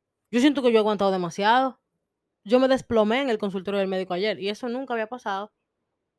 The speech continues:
El médico nunca me había visto a mí llorando, o por lo menos este médico, nunca me había visto a mí llorando de pique. Pero genuinamente yo estoy muy cansada y él me lo dijo,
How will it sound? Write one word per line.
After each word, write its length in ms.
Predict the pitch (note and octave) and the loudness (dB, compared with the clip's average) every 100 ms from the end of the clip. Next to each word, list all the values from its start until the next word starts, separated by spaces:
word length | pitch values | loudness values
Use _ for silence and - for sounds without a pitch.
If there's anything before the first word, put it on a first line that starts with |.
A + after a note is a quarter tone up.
| _ _ _ | _ _ _
El 100 | G#3+ | -8
médico 280 | G#3+ A#3 A#3+ | -6 -4 -2
nunca 220 | B3 A#3 | -2 -2
me 120 | A#3 | 0
había 100 | A#3 | 0
visto 160 | A#3 A#3+ | -2 -2
a 20 | |
mí 440 | A#3 A#3 A3+ F#3+ - | -4 -4 -6 -10 -10
llorando, 520 | A3 G#3+ G#3+ A3+ G#3 | -6 -6 -4 -6 -6
o 140 | G#3+ F#3 | -12 -10
por 120 | F#3 | -8
lo 60 | F#3+ | -8
menos 240 | G#3 G3 | -8 -10
este 260 | G3 F3+ F3 | -10 -8 -8
médico, 400 | E3+ E3 E3+ G3+ | -8 -10 -12 -14
nunca 240 | F#3+ F#3+ G3 | -12 -10 -8
me 100 | F#3+ | -6
había 160 | F#3+ | -8
visto 180 | F3+ G3 | -10 -10
a 20 | |
mí 80 | F#3+ | -6
llorando 300 | F#3 F3+ G3 | -4 -4 -4
de 120 | G3 | -4
pique. 400 | G3 E3 - F3+ _ _ _ _ _ _ _ _ _ _ _ _ _ _ _ _ _ _ _ _ - | -4 -8 -10 -16 _ _ _ _ _ _ _ _ _ _ _ _ _ _ _ _ _ _ _ _ -6
Pero 300 | A#3+ A3+ G#3 | -2 -2 -2
genuinamente 720 | A3+ G#3+ G#3+ G#3+ A3 A#3 G#3 | -4 -4 -4 -4 -4 -6 -6
yo 160 | G#3+ F#3+ | -10 -10
estoy 180 | F#3 G3+ | -6 -4
muy 200 | G3 G3 | -4 -4
cansada 640 | G3 F3+ F3 A3 F#3+ - _ - | -6 -6 -4 -4 -4 -8 _ -8
y 440 | F#3+ F3+ E3+ - _ _ _ _ _ _ _ _ _ _ _ _ _ _ _ _ | -4 -4 -4 -8 _ _ _ _ _ _ _ _ _ _ _ _ _ _ _ _
él 100 | G3 | -4
me 100 | A3 | 0
lo 80 | A3 | 2
dijo, 400 | A#3+ B3 F#3 | 2 2 -2